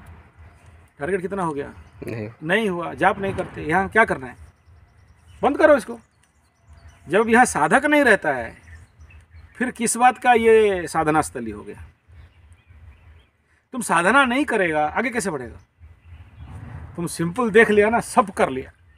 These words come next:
Speaker 1: सत्रह हजार का गेहूं का बीज आ गया, अस्सी हजार का तार जाली आ गया, तुम और मैं लग पड़ के हल भी जोत दिए, तुम बीज भी लगा दिया, तीन तीन ठो water pump भी आ गया।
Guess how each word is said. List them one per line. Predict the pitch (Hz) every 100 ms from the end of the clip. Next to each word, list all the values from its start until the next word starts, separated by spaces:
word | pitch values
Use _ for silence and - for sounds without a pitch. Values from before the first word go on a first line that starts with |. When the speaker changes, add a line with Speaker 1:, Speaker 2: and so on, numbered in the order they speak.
| _ - - _ _ _ _ _ - _ _ -
Speaker 1:
सत्रह | - 170 - 190
हजार | 175 185 185
का | 180
गेहूं | 143 139 156
का | 147
बीज | 135 139 135
आ | 135
गया, | 131 131 160 - _ _ _ _ _ - - _ _ _ _ _ _ _ _ -
अस्सी | 170 - 220
हजार | 185 175 180
का | 160
तार | 143 135 139
जाली | 143 143 147
आ | 139
गया, | 139 143 147 - _ _ _ _ _ _ _ _ _ _ _ _ _
तुम | 165 185
और | 185 175
मैं | 151 156 175 175 147 - 120
लग | 123 139 185 185
पड़ | 151 175
के | 175 165
हल | 123 120 127
भी | 151
जोत | 147 160
दिए, | 151 156 165 160 - _ _ _ _ - _ _
तुम | 165 165 131
बीज | 147 143
भी | 151 180
लगा | 165 160 160
दिया, | 160 175 - - _ _ _ _ _ _ - - -
तीन | 240 285 262
तीन | 254 262 247
ठो | 233 208
water | - 214
pump | - 262 262
भी | 214 202
आ | 135
गया। | 113